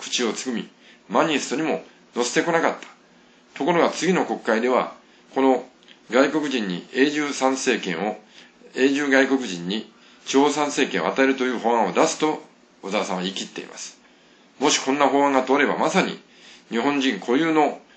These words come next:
この権利、主権が外国人に奪われてしまうという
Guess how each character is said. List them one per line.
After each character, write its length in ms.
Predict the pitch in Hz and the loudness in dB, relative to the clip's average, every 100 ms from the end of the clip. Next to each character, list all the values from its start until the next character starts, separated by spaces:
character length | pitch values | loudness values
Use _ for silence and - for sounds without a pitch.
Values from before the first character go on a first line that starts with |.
| _ - | _ -4
こ 80 | 135 | 0
の 100 | 127 | 2
権 240 | 147 120 | 2 0
利、 100 | 82 | 0
主 160 | - - | -4 0
権 200 | 151 139 | 0 2
が 260 | 139 - - _ _ - 104 | 2 0 -8 _ _ -6 2
外 200 | 131 151 | 2 4
国 240 | 165 170 | 0 0
人 200 | 120 87 | -2 -4
に 240 | 107 - - - _ 95 | -6 -8 -12 -20 _ 0
奪 160 | 117 | 6
わ 80 | 180 | 6
れ 60 | 175 | 4
て 120 | 104 | 0
し 120 | 98 | -2
ま 120 | 92 | -4
う 60 | 85 | -6
と 120 | 82 | -6
い 100 | |
う 80 | 95 | -6